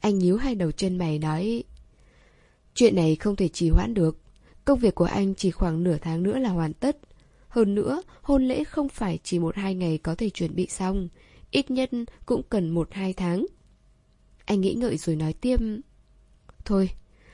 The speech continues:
gần đây em bận rộn việc nhà hàng, chuyện này anh sẽ giao cho người khác làm. Trước tiên,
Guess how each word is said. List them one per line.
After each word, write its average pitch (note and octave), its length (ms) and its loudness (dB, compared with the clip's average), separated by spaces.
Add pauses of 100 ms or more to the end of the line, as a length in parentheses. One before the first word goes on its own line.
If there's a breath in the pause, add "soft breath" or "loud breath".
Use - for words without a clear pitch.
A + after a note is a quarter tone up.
(180 soft breath)
gần G3+ 160 6
đây G3 260 4
em G3+ 180 0
bận G3 120 -4
rộn - 180 -2
việc E3+ 200 -4
nhà D#3+ 140 0
hàng, D#3 340 -2 (220 loud breath)
chuyện A3 220 2
này F#3+ 280 2
anh G3 200 -2
sẽ - 180 -6
giao G3+ 240 -2
cho G3 140 -4
người E3+ 180 -2
khác B3+ 240 -6
làm. D#3 280 -2 (640)
Trước C4+ 240 -2
tiên, G3 300 2